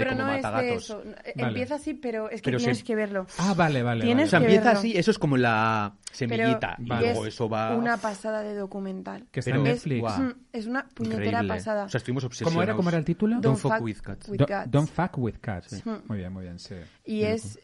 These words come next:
Speaker 3: bien.
Speaker 1: es como, pues eso, se nota que son ameri-, americanos,
Speaker 2: Sí.
Speaker 1: que se quieren mucho.
Speaker 2: Pero ahí, ahí, ahí
Speaker 1: Y
Speaker 2: me
Speaker 1: ma-,
Speaker 2: gusta
Speaker 1: son
Speaker 2: cuando
Speaker 1: ellos,
Speaker 2: los americanos
Speaker 1: sí,
Speaker 2: son así,
Speaker 1: sí,
Speaker 2: de
Speaker 1: pero en
Speaker 2: sensacionalistas.
Speaker 1: ese tipo de documental, es que esa historia es muy heavy.
Speaker 2: Es muy
Speaker 1: ¿Sabes?
Speaker 2: fuerte.
Speaker 1: Que es,
Speaker 3: ¿Pero por qué?
Speaker 1: tienes
Speaker 3: ¿De qué va esto?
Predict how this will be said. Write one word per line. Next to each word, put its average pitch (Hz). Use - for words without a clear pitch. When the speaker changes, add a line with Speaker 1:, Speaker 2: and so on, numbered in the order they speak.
Speaker 3:
bien. 208
Speaker 1:
es 202
como, 185
pues 180
eso, 160
se -
nota 180
que 190
son 185
ameri-, 180
americanos, 185
Speaker 2:
Sí. 175
Speaker 1:
que -
se 180
quieren 196
mucho. 220
Speaker 2:
Pero 151
ahí, 170
ahí, 175
ahí 175
Speaker 1:
Y -
Speaker 2:
me 175
Speaker 1:
ma-, 139
Speaker 2:
gusta 117
Speaker 1:
son 254
Speaker 2:
cuando 262
Speaker 1:
ellos, 123
Speaker 2:
los -
americanos 127
Speaker 1:
sí, 294
Speaker 2:
son 285
así, -
Speaker 1:
sí, 269
Speaker 2:
de -
Speaker 1:
pero 220
en 220
Speaker 2:
sensacionalistas. 226
Speaker 1:
ese 294
tipo 277
de 269
documental, 247
es 196
que 220
esa 220
historia 202
es 175
muy 165
heavy. -
Speaker 2:
Es 101
muy 98
Speaker 1:
¿Sabes? -
Speaker 2:
fuerte. 180
Speaker 1:
Que 208
es, 202
Speaker 3:
¿Pero 131
por 127
qué? -
Speaker 1:
tienes 156
Speaker 3:
¿De 143
qué 135
va 135
esto? 165